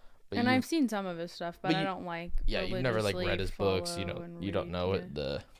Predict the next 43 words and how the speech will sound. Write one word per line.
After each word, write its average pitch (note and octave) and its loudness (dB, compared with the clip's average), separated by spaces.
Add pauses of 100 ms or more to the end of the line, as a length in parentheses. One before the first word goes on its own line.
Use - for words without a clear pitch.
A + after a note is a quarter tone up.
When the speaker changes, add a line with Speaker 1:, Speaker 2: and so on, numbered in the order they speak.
(280)
Speaker 1:
like, - -6 (300)
up-to-date E2+ -4
stuff. - -6 (1000)
But, A#2 -2
like, C3+ -2
I C3+ -4
don't A3 -2
know G3+ 2
why D#3+ 2
in A#2+ 2
general G#2+ 2
he, G2+ 0 (240)
he - -12
gets A#2 -2
such G#2 -2
a, F#2 0 (1080)
a - 2
bad F#2+ 2
rap, - -2
or G2 0
not D#3 4
even G3 2
a C#3+ 4
bad B2 4
rap, G#2 2
but G2+ 0
it, F2 -4
it, - -6 (100)
like, F#2 -6
there's G2+ -2
such - -2
a F#2+ -6
polarized F#2 0 (680)
view G#2+ 4
on E2+ -2
him. C#2+ -8 (260)
<laughs> - -4 (200)
I F2+ -2
think A2 -2
it's G#2 -2
a D#2 -4
political F#2 -4
thing. - -12